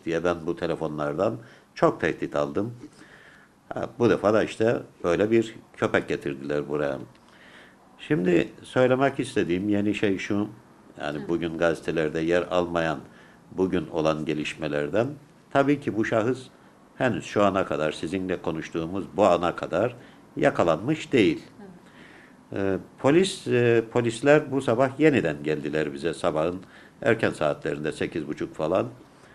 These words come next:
Speaker 1: Ve yeni bir araştırma yaptılar.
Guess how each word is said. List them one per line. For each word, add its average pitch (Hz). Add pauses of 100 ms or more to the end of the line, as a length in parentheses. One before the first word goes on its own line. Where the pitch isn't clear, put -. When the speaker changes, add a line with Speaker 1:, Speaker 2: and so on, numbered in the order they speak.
(580)
Speaker 1:
Ve 135
yeni 143
bir 170
araştırma 120 (180)
yaptılar. 71